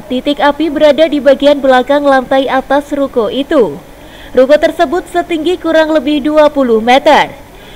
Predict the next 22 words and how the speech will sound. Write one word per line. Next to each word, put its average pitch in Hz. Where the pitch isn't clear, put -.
Delapan 247
mobil 311
pemadam 311
kebakaran 294
dikerahkan 285
di 285
lokasi 269
untuk 277
melakukan 285
proses 277
pemadaman. 220
Situasi 330
ini 349
membuat 330
warga 330
serta 302
pengguna 269
jalan 247
berhenti 269
untuk 285
melihat 311
kebakaran. 233